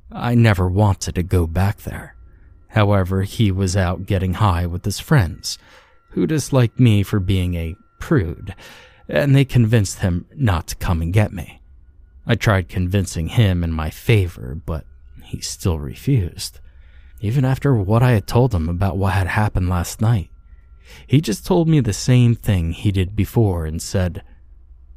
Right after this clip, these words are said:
"Talk to it. Ask what it wants." He told me to have a damned conversation with the thing in my closet, but that was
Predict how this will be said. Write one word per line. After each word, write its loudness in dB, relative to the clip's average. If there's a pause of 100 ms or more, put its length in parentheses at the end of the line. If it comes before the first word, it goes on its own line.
(220)
"Talk 0
to -10
it. -14 (440)
Ask -2
what -4
it -2
wants." -4 (1120)
He -4
told 4
me 4
to 0
have 0
a -2
damned 0
conversation -2
with -8
the -4
thing -2
in -2
my -2
closet, -4 (240)
but -2
that -2
was 0